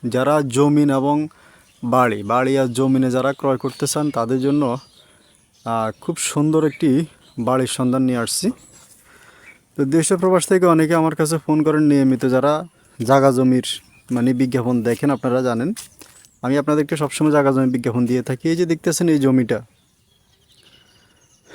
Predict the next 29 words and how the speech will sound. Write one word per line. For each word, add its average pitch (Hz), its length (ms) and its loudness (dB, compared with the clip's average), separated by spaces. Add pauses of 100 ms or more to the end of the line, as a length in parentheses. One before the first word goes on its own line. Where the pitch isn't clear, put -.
(400)
এই 151 140 4
জমিটার 156 460 4
পাশে 151 340 -2
এই 156 60 2
যে 143 120 0
গাছগুলো 135 360 0
দেখতেছেন, 139 440 -2
এই 135 80 0
গাছপালাগুলো 120 680 -2
সহ, 107 360 -6
এই 107 120 -6
যে 120 180 -4 (720)
এটা 139 160 -4
কিন্তু 170 260 0
একটি 165 200 -2
বাড়ি, 151 420 0 (320)
মানে, 131 140 2
বড় 143 260 4
বাড়ি 139 240 4
হিসাবে 160 300 0
আছে। 156 280 0
ঘর 135 220 0
করলে 175 340 0
বাড়ি 147 240 4
হয়ে 139 180 2
যাবে। 127 260 -2
এখানে 135 220 -4
ঘর 123 200 -2
বিটা 127 340 -2